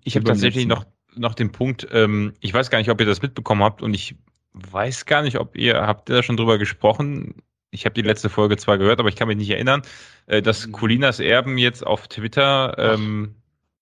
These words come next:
Speaker 3: wen
Speaker 1: äh, sich
Speaker 3: interessiert
Speaker 1: gelöscht
Speaker 3: das
Speaker 1: hat.
Speaker 3: denn?
Speaker 2: Sich gelöscht
Speaker 1: Ja.
Speaker 2: haben? Warum
Speaker 3: Ich
Speaker 2: haben
Speaker 3: dachte,
Speaker 2: sie
Speaker 3: die
Speaker 2: sich
Speaker 3: haben sich
Speaker 2: gelöscht?
Speaker 3: nur ge-, ich dachte, die haben sich nur
Speaker 1: Weil nur die,
Speaker 3: ausgestellt.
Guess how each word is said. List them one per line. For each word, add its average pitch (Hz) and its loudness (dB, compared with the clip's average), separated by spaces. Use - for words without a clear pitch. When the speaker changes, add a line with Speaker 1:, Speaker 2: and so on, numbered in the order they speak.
Speaker 3:
wen 120 -8
Speaker 1:
äh, 101 -6
sich 98 -8
Speaker 3:
interessiert 117 2
Speaker 1:
gelöscht 127 0
Speaker 3:
das 135 2
Speaker 1:
hat. 117 -10
Speaker 3:
denn? 107 -14
Speaker 2:
Sich 110 -6
gelöscht 143 2
Speaker 1:
Ja. 127 0
Speaker 2:
haben? 160 -2
Warum 98 -4
Speaker 3:
Ich 131 -2
Speaker 2:
haben 117 0
Speaker 3:
dachte, - 2
Speaker 2:
sie - -4
Speaker 3:
die - -2
Speaker 2:
sich 143 2
Speaker 3:
haben 135 2
sich 92 -2
Speaker 2:
gelöscht? 139 -2
Speaker 3:
nur 131 2
ge-, 131 4
ich 104 -8
dachte, 131 -4
die 127 2
haben 120 -2
sich 117 -6
nur 107 2
Speaker 1:
Weil 104 4
nur 104 4
die, 120 2
Speaker 3:
ausgestellt. 117 -2